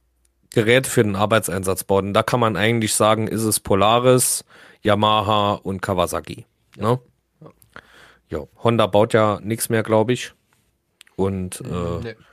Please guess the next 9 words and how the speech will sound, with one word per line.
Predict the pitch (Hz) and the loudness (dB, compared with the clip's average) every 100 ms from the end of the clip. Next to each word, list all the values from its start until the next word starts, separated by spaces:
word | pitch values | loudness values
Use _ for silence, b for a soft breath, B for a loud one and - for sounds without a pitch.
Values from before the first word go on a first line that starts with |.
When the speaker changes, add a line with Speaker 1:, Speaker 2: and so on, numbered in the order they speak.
| b b b b _ _ _ | b b b b _ _ _
Speaker 1:
von | - 104 | -6 0
daher, | 104 101 107 98 95 78 | 2 4 4 2 2 -2
ähm, | 87 87 85 | -6 -8 -6
würde | 104 | -4
ich | 101 | -2
jetzt | 107 85 | -4 -2
einfach | 104 | -4
mal | 101 95 | -4 -4
darauf | 92 90 90 - - | -4 -4 -6 -8 -20